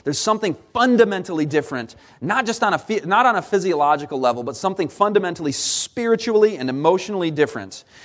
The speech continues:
between relational intimacy of giving and this wonderful, beautiful act that God has given to the, to the marriage bed versus the act of solitary vice and self-abuse and selfishness, right?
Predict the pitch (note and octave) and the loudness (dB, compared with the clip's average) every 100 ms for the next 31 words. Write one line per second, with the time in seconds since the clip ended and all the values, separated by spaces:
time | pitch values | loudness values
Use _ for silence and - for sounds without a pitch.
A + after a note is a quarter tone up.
0 | - D3+ E3+ - F#3 F3 E3+ - _ C3 | -2 2 2 0 0 0 -2 -8 _ 0
1 | E3 F3+ G#3 G#3 G#3+ F3+ E3+ F3 D#3 D#3 | 4 6 4 0 -2 -2 -2 -4 -4 -2
2 | C3+ B2+ B2+ F3+ C3+ A2 A#2 _ _ - | -2 0 2 2 0 -8 -16 _ _ -8
3 | D3+ C3 C#3 D3 G3 G3+ G3 D3+ F3+ F#3 | -4 -4 -4 0 2 2 0 0 -2 0
4 | G3 - E3 D#3 - - - _ - D3+ | -4 0 0 0 -6 -18 -20 _ -2 0
5 | D#3 D#3+ D#3+ C3+ F3 E3+ E3 D3+ D3+ D3 | 2 2 2 2 -2 -2 -6 -6 -8 -10
6 | D3 D3+ D#3+ D#3 E3 D3+ D#3 D#3+ D#3+ - | -6 -4 -4 -4 -6 -2 4 6 4 0
7 | - D3 A2+ C#3 D#3 B2 A2 A#2 _ - | -12 -14 -12 2 4 4 -2 -12 _ -20
8 | - C3 F3+ E3+ E3+ D3 - _ _ - | -8 0 0 0 -2 -4 -6 _ _ -8
9 | C3+ D3+ C#3 C3 C#3 C3 B2+ - A#2+ A#2 | 2 2 2 0 -2 0 -2 -2 -2 -2
10 | B2 A2 A2+ A2+ A2+ A2+ - A2+ - G#2+ | -6 -6 -4 -4 -6 -10 -6 -6 -6 -12
11 | A2+ A2 A2 A#2 G#2+ G#2 - - - A2 | -10 -10 -10 -6 -6 -8 -18 -18 -6 -4
12 | A#2+ | -4